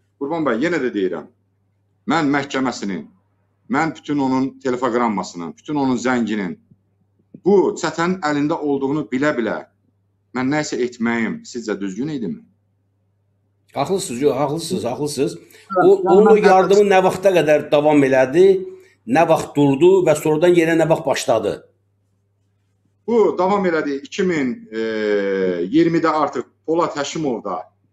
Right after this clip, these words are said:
Speaker 1: rəhmətə gedəndən mən əlaqəni kəsdim bundan.
Speaker 2: Aha.
Speaker 1: Əlaqəni kəsdim. Artıq hər şey mənə bəlli idi. Hətta yenə deyirəm, mən artıq hətta ölkəmdən çıxıb getməyə qərarlaşdırdım ki, generalımı da bu oyun qurbanı eləyirlərsə,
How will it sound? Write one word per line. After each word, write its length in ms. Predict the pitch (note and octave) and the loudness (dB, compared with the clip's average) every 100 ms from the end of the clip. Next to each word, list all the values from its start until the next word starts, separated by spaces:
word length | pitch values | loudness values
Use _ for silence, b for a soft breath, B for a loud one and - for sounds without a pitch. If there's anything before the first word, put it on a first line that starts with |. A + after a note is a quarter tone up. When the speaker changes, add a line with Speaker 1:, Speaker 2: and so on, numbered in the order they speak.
| - - - | -20 -18 -8
Speaker 1:
rəhmətə 440 | A#2+ A#2+ A#2 D3 C3+ | -6 -6 -6 -6 -4
gedəndən 420 | C#3+ D3+ E3 D#3+ | -2 -2 -4 -4
mən 200 | D3 C3+ | -4 -2
əlaqəni 320 | B2 A#2 B2 | -4 -4 -8
kəsdim 320 | B2 G#2 F#2+ F#2 | -10 -14 -12 -12
bundan. 220 | D#2 D2+ - _ _ _ - | -10 -14 -20 _ _ _ -14
Speaker 2:
Aha. 260 | G#2 - - _ _ - | -12 -12 -20 _ _ -6
Speaker 1:
Əlaqəni 420 | D3+ D#3+ D3+ C3 | -4 -4 -4 -4
kəsdim. 480 | D3+ C#3 - C3 - _ _ _ _ _ _ _ _ _ _ _ - | -4 -4 -4 -6 -8 _ _ _ _ _ _ _ _ _ _ _ -4
Artıq 400 | D3+ - D3 - _ _ _ _ | -2 0 0 -2 _ _ _ _
hər 120 | C#3 C#3 | -8 -6
şey 180 | C3+ A#2 | -4 -4
mənə 160 | A2+ A2 | -4 -2
bəlli 320 | A2+ A2+ C3 | -2 0 0
idi. 140 | A#2+ C3 C3+ | 0 -2 -4
Hətta 240 | C#3 C3+ | -8 -6
yenə 280 | B2 C3 C3 G2+ | -4 -2 -2 -2
deyirəm, 300 | G2+ F#2+ G2 - - - - | -2 -4 -6 -14 -16 -14 -8
mən 160 | A2 | -4
artıq 380 | A2+ A2 C#3 C3+ - B2 | -2 -2 -2 -6 -8 -12
hətta 240 | B2 A2+ A2+ | -8 -2 -2
ölkəmdən 360 | A2+ A#2 A#2+ | 0 -2 -2
çıxıb 160 | - F#2+ | -6 -4
getməyə 420 | G2+ F2+ G2+ F2+ - | -2 -2 -4 -8 -8
qərarlaşdırdım 680 | F2 F2+ F2 - F#2+ G2 | -6 -4 -6 -8 -6 -6
ki, 200 | F#2 F2 E2 | -4 -6 0
generalımı 540 | A2+ A#2+ B2 B2+ C3+ | 2 2 2 2 2
da 120 | A2+ F#2+ - - - _ _ _ _ _ - | 0 -2 -6 -14 -16 _ _ _ _ _ -8
bu 120 | A#2 A#2 | -4 0
oyun 220 | B2 B2+ | 2 2
qurbanı 340 | A2 G2+ G2+ G#2 | -2 -2 -4 -4
eləyirlərsə, 680 | F#2 G2+ D3 F3 - - | -4 -4 -2 -4 -4 -10